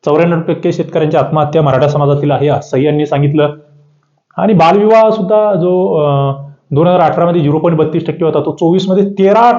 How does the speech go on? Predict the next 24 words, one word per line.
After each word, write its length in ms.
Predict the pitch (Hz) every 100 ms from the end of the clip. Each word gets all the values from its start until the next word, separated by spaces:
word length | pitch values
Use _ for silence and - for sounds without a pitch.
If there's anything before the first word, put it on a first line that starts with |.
| - -
पॉइंट 200 | 202 190
सात 220 | - 175
टक्क्यावर 320 | 170 165 170
पोहोचला 440 | 170 151 156 139 113 - - -
असं 220 | 131 -
यांनी 280 | 139 123 123
सांगितलेलं 420 | 120 107 104 98
आहे. 140 | - - _ _ _ _ _ _ _ _ -
आणि 120 | 123
पुढे 160 | 131 147
मग, 200 | 147 151
अ, 280 | 139 123 123
प्रतिनिधित्व 640 | - 135 131 143 139 143
जे 120 | 135
आहे 320 | 135 131 135 135
शैक्षणिक 460 | 127 117 131 131
आणि 220 | 123 131
सा-, 340 | 127 123 117 110
सरकारी 280 | 117 117 123
सेवामधलं 380 | 127 117 120 117
ते 60 | 127
अत्यंत 240 | - 120 131
कमी 180 | 110 123
आहे. 460 | 120 110 120 123